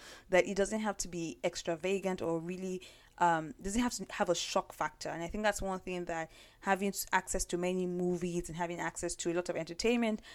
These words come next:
has taken from us, is the fact that we are, we need to be stimulated a lot now because we're so used to being stimulated. And that's a scary place to be if you're always in excitement from outside to keep going. And so we must find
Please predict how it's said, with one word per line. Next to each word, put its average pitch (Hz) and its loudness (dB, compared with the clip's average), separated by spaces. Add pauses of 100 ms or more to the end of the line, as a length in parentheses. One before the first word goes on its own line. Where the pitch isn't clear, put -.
(280)
has 196 0
taken 254 6
from 170 -6
us, 160 -2
is 180 -10
the 180 -2
fact 208 0
that 180 4
we 185 2
are, - 2
we 190 -4
need 214 -2
to 185 -6
be 180 -8
stimulated 160 -4
a 160 -4 (140)
lot 160 -8
now - -10 (340)
because 180 2
we're 175 6
so 202 0
used 190 -4
to 175 -4
being 165 -4
stimulated. 165 -6 (480)
And 196 2
that's 233 6
a 202 4
scary 185 6
place 185 0
to 175 2
be 165 -6
if - -8
you're 160 -12
always 196 4
in 180 -4
excitement 170 -4
from 160 -6
outside 175 0
to - -6
keep 180 -10
going. 160 -2
And 165 -10
so 185 0
we 185 0
must 185 -6
find 208 2